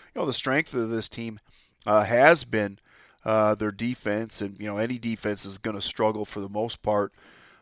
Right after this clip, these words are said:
um, on the road against the Vikings, <laughs> uh, on the road against the Cowboys. So it's been a tougher test, uh, for this team. I think it's a little bit better shape against a, a beat-up offensive line for the Chargers.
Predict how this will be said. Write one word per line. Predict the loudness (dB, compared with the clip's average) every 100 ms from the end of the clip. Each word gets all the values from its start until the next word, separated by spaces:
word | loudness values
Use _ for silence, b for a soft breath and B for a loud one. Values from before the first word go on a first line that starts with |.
| -6
um, | -2 0 0 4
on | 4 4
the |
road | 4 4 4
against | 2 -2 -4 -6
the | -6
Vikings, | -2 -2 -2 -12 -14 -18 -14
<laughs> | -6
uh, | -2 0 2 4
on | 4
the | 2
road | 2 2
against | 0 -4 -6
the |
Cowboys. | 0 4 4 4 -6 -4
So | -4
it's | -4
been | -2 -4
a |
tougher | 0 0 0
test, | -6 4 4 4 -8 _ b b b b
uh, | 0 2 0
for | -2 -2 0
this | 0 -2 -4
team. | -8 -8 -6 -4
I | -4
think | -4 -8
it's | -8 -8
a |
little | -10 -2 2 2
bit | 2 -2 -2 0
better | 2 2
shape | -2 -2 -2 -2 -4
against | -8 -6 -2
a, | 0 0
a | -2
beat-up | -4 0 2 4
offensive | 6 4 2 -10 -10
line | -6 -4 -4
for | -8
the | -12
Chargers. | -6 -2 -2 -2 -6 -12